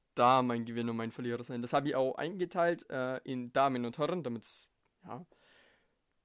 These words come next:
bisschen, bisschen fairer ist, das Ganze. Ähm, bei den Damen, fangen wir mal mit den Damen an. Bei den Damen der Gewinner, also die Gewinnerin, das ist ganz richtig, äh, ist Federica Bin-,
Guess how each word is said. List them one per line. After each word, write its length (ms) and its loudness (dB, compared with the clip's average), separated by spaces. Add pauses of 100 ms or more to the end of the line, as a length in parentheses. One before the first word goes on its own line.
(140)
bisschen, 540 4
bisschen 240 -4
fairer 500 4
ist, 200 -4
das 140 -10
Ganze. 720 -4 (180)
Ähm, 560 -4 (560)
bei 80 4
den 200 0
Damen, 400 4
fangen 160 -4
wir 80 0
mal 160 0
mit 160 -8
den 80 -10
Damen 320 -6
an. 180 -12 (720)
Bei 140 6
den 100 6
Damen 360 10
der 100 4
Gewinner, 560 4
also 220 -4 (200)
die 60 -20
Gewinnerin, 720 -2 (320)
das 160 -20
ist 80 -20
ganz 200 -6
richtig, 400 -4 (440)
äh, 440 6
ist 140 0
Federica 720 2
Bin-, 300 -4